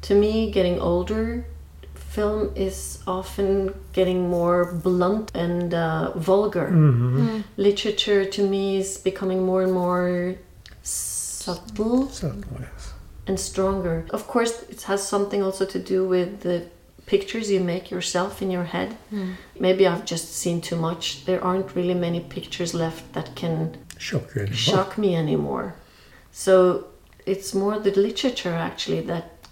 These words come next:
Speaker 1: comes to the core.
Speaker 2: Mm.
Speaker 1: Hmm. I don't, do you, can you re-,
Speaker 2: Mm.
Speaker 1: re-, relate to this, Michal?
Speaker 3: Yes, definitely. Still, I can find, I think in film, I, I enjoy more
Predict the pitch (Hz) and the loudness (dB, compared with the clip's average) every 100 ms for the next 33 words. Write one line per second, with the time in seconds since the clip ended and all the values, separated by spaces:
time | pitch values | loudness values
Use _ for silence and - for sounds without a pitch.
0 | - - 180 175 - 175 175 - - 175 | -16 -8 -6 -6 -8 -6 -4 -4 -4 -2
1 | 180 165 185 160 123 147 - - - - | 0 2 4 4 2 -2 -8 -20 -20 -20
2 | - - - - - - - - - 202 | -20 -20 -20 -20 -20 -20 -20 -20 -12 -12
3 | 196 - - - - - - - - 180 | -12 -18 -20 -20 -20 -20 -20 -20 -8 -2
4 | 175 170 - - - 185 185 196 196 175 | -2 -2 -6 -14 -4 -2 0 2 6 8
5 | 147 131 196 190 190 185 185 196 220 214 | 8 8 6 4 2 6 6 6 2 -2
6 | 208 214 208 220 247 - - - 170 208 | -2 -4 -2 0 0 -2 -12 -8 2 6
7 | 208 - - - 190 - 247 220 180 185 | 6 4 -6 -10 -12 -6 -4 -4 -4 -6
8 | 185 - - - - 277 277 226 - 220 | -8 -12 -6 -2 8 10 12 10 6 2
9 | - 226 233 - 202 254 269 269 - - | 2 2 4 2 2 4 4 2 -8 -16
10 | - - - 196 185 - 262 277 254 196 | -18 -10 -2 0 0 2 6 8 8 4
11 | 185 185 185 - - - 185 185 185 185 | 4 4 2 -2 -6 -4 -2 0 0 0
12 | 190 170 214 220 226 208 220 226 226 220 | 0 2 4 6 6 6 4 4 2 0